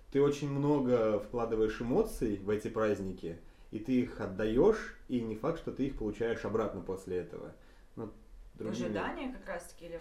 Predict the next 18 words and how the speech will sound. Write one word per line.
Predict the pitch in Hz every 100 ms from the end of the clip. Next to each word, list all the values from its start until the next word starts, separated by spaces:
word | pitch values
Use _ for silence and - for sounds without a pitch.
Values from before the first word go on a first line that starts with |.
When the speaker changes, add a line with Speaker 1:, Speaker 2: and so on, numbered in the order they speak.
| -
Speaker 2:
во | -
Speaker 1:
Да |
Speaker 2:
что | 139
ты | 175
Speaker 1:
нет, | 160 -
нет, | 127 110
нет. | 117 95
Speaker 2:
вкладываешь? | -
Speaker 1:
Ты | 185
уже | 156 165
в | -
процессе, | 120 110 113 107
допустим, | 113 127 131 123 135
ты | 131
уже | 127 107
начинаешь | 101 104 101 92 -
веселиться, | 92 - 104 165 -
развлекаться, | 110 98 104 107 135 - - 127